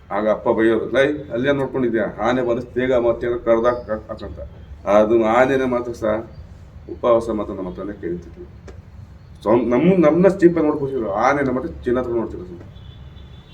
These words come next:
ಅದಕ್ಕೆ ನಮ್-, ಅದ್ ನನ್, ನನ್ ತಂದೆ, ನಾನ್ ಆನೆ ಸಾಕೋ ಬಗ್ಗೆ ನೋಡಿದ್ದೀನಿ ಸುಮಾರು ಜನ ಆನೆಗಳು ಹೆಚ್ಚಿಗೆ ಹೊಡಿತಾರೆ.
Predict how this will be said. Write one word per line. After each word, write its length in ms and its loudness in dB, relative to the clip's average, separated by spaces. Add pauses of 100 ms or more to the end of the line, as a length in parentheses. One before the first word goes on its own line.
(340)
ಅದಕ್ಕೆ 220 2
ನಮ್-, 340 4
ಅದ್ 300 -6
ನನ್, 500 0
ನನ್ 260 0
ತಂದೆ, 180 2
ನಾನ್ 260 0
ಆನೆ 220 2
ಸಾಕೋ 300 -4
ಬಗ್ಗೆ 340 -4
ನೋಡಿದ್ದೀನಿ 320 -2
ಸುಮಾರು 240 -2
ಜನ 120 -2
ಆನೆಗಳು 440 0
ಹೆಚ್ಚಿಗೆ 320 -4
ಹೊಡಿತಾರೆ. 600 -4